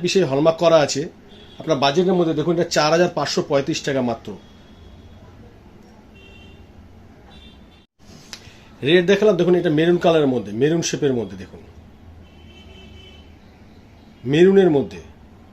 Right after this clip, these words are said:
প্রদীপ শেপের মধ্যে, সুন্দর ছেলা কাজের মধ্যে। এটার ওজন আছে জিরো পয়েন্ট ফোর সিক্স জিরো এমজি, মানে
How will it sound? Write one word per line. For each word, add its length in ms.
প্রদীপ 300
শেপের 260
মধ্যে, 160
সুন্দর 360
ছেলা 200
কাজের 220
মধ্যে। 300
এটার 260
ওজন 280
আছে 160
জিরো 380
পয়েন্ট 340
ফোর 220
সিক্স 380
জিরো 200
এমজি, 340
মানে 120